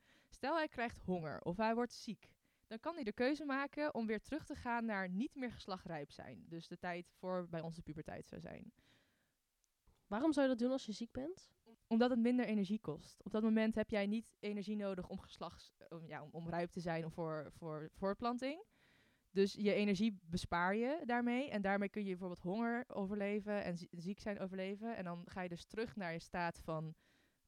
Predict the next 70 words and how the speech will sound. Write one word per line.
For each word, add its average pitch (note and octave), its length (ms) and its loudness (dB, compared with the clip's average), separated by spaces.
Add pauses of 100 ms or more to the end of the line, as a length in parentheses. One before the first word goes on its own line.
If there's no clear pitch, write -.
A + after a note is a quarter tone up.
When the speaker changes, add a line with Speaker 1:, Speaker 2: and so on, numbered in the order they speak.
Speaker 1:
van D#3 280 -4
baby F#3+ 360 -4
eigenlijk. A3+ 460 -10 (580)
Ja, E3+ 80 -2
je E3 60 2
hebt E3 120 0
niet F3 120 -2
baby, E3 300 2
want D#3+ 120 -4
je - 80 -10
kan D#3+ 140 -6
wel D#3 120 -2
nog D#3 140 -6
je F#3+ 80 -6
dingetjes, E3 260 -6
maar E3 120 -4
in, D#3+ 100 -4
in E3 100 -2
de D#3+ 100 0
zeewereld D#3+ 380 0
is - 60 -12
het - 100 -16
sowieso D#3+ 300 2
anders. G3 500 -2 (800)
En G3+ 140 -6
dan G3+ 100 2
ben G#3 120 2
je G#3 60 -2
dus G#3 140 -2
weer F#3+ 140 -2
jong. F3 400 -6 (500)
Dus F#3 140 -6
hij G3 140 -2
kan A3+ 260 2
van G3 260 2
bejaard G3+ 380 4
naar F#3+ 180 0
jong G3+ 360 4
in F#3 240 -2
de, F3 220 -4
in F3+ 220 -6
de, F3 180 0
"Oh, F3+ 120 0
ik E3+ 80 -8
ben E3+ 140 -6
ziek, E3 180 -6
oh, F3 60 -8
dan F3 100 -8
ben A#3+ 140 -8
ik G#3+ 80 -12
weer D#3+ 160 -8
jong." D#3+ 320 -8 (680)
En B3+ 140 0
als C4 80 2
hij C4+ 100 -2
zich B3+ 140 0
dan A#3+ 120 4
weer A3 100 6
beter B3+ 320 4
voelt, G#3+ 160 0
dan G#3+ 100 0
denkt G#3+ 200 0
hij, F#4 100 2
"Oh, G4 60 4
nou, F#3+ 100 2
dan E3+ 100 2
ga E3+ 140 -2
ik D#3+ 100 -2
nu F#3 160 -2
weer D#3 340 -12